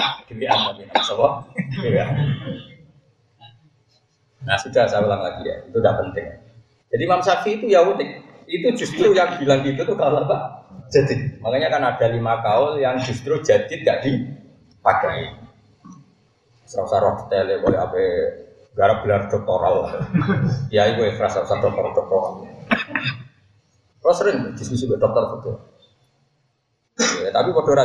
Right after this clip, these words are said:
nyali ini. Wong wis bar.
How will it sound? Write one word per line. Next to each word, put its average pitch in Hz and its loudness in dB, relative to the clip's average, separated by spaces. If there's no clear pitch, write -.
nyali 135 0
ini. 139 -4
Wong 101 0
wis - -6
bar. 90 2